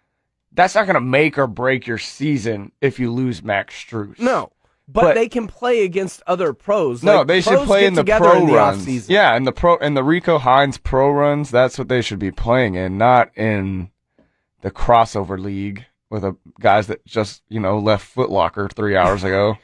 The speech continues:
Speaker 2: <laughs> Is Foot Locker still a thing?
Speaker 1: Yeah. Oh,
Speaker 2: Okay.
Speaker 1: yeah.
Speaker 2: Okay. I didn't know. The internet's phasing out a lot of these, uh,
Speaker 1: Yeah.
Speaker 2: box stores,
Speaker 1: No,
Speaker 2: so
Speaker 1: yeah.
Speaker 2: I didn't know if Foot Locker was still
Speaker 1: Foot
Speaker 2: a
Speaker 1: Locker
Speaker 2: thing.
Speaker 1: is indeed a thing.
Speaker 2: Okay.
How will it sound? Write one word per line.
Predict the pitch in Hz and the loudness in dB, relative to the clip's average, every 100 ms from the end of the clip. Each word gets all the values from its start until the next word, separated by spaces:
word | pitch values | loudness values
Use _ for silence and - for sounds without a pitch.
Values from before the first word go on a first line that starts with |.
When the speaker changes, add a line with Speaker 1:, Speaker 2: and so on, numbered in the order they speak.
| 196 | -20
Speaker 2:
<laughs> | 165 - 226 _ _ _ 202 _ - 214 _ _ _ _ _ _ _ | -20 -20 -20 _ _ _ _ _ -20 -20 _ _ _ _ _ _ _
Is | 160 | -20
Foot | - 170 - | -14 -12 -8
Locker | 220 226 | -10 -10
still | 208 196 208 | -14 -10 -10
a | |
thing? | 185 190 247 _ _ 156 | -10 -12 -12 _ _ _
Speaker 1:
Yeah. | 101 113 165 196 110 _ | 0 4 4 2 -4 _
Oh, | - 143 | -2 -2
Speaker 2:
Okay. | 123 | 0
Speaker 1:
yeah. | 107 127 110 | 0 -2 -4
Speaker 2:
Okay. | 208 254 226 - | -8 -8 -10 -10
I | 170 | -4
didn't | 202 214 | -4 -2
know. | 170 175 _ _ _ _ _ _ 147 | -4 -6 _ _ _ _ _ _ -4
The | 185 | -2
internet's | 202 208 190 185 - | 0 0 -2 -4 -4
phasing | 175 170 170 | -4 -2 -2
out | 175 165 | 0 0
a | |
lot | 143 151 151 | 0 0 -2
of | |
these, | 143 151 143 | -2 -4 -2
uh, | 147 | 0
Speaker 1:
Yeah. | 139 135 131 | 2 2 0
Speaker 2:
box | 113 143 160 - | -4 -4 -4 -6
stores, | - 165 165 160 | -8 -4 -2 0
Speaker 1:
No, | 156 147 117 | 4 4 4
Speaker 2:
so | |
Speaker 1:
yeah. | 113 101 101 | 2 -2 -4
Speaker 2:
I | 131 | -4
didn't | 180 175 | -2 0
know | 170 160 | 0 -2
if | 156 | -2
Foot | 156 143 | -4 -2
Locker | 147 135 | -4 -2
was | 131 - | -4 -4
still | 143 | 0
Speaker 1:
Foot | 147 | 2
Speaker 2:
a | |
Speaker 1:
Locker | 139 139 117 | 4 2 2
Speaker 2:
thing. | 127 | -2
Speaker 1:
is | 107 | -2
indeed | 107 95 104 95 | -6 -6 -6 -8
a | 87 | -14
thing. | - 82 151 | -16 -10 -4
Speaker 2:
Okay. | 143 123 | -4 -4